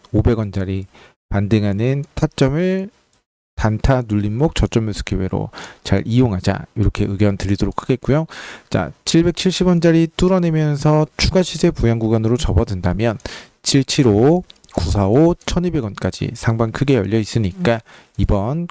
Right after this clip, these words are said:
구월 달까지 조정 시 물량 잘 확보하시고 저점에서부터 다시 수십에서 많게는 오십 에서 백 퍼센트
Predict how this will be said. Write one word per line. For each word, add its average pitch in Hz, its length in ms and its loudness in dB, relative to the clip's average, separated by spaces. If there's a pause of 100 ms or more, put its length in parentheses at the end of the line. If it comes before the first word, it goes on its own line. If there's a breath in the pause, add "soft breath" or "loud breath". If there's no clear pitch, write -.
(100)
구월 127 280 4
달까지 - 600 -2 (580 soft breath)
조정 110 300 0
시 110 460 2
물량 101 260 2
잘 98 180 0
확보하시고 151 1000 2 (540 loud breath)
저점에서부터 143 840 0
다시 - 440 -6 (580)
수십에서 151 760 0
많게는 95 560 -4
오십 110 380 -2
에서 101 120 -2
백 - 220 -2
퍼센트 95 500 -6